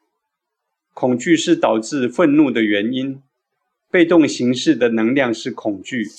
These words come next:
主动是愤怒。一个小故事：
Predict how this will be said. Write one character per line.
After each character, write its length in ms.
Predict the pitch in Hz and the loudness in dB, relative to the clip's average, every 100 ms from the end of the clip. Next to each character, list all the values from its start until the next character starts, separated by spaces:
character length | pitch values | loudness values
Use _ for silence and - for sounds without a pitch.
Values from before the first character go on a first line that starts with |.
| _ _ _ _ | _ _ _ _
主 240 | 123 107 | -6 -4
动 300 | 110 143 117 | 0 0 0
是 280 | 110 - 113 | -6 -2 -4
愤 400 | - 139 107 110 | 0 -2 0 -2
怒。 220 | 123 104 _ _ _ _ _ _ _ _ _ _ _ _ _ _ _ _ _ _ _ _ _ _ _ _ _ - | -4 -4 _ _ _ _ _ _ _ _ _ _ _ _ _ _ _ _ _ _ _ _ _ _ _ _ _ -6
一 100 | 202 | 2
个 140 | 202 | 2
小 200 | - 110 | 4 2
故 240 | 104 135 113 | 0 -2 -2
事： 320 | - 110 | -4 -10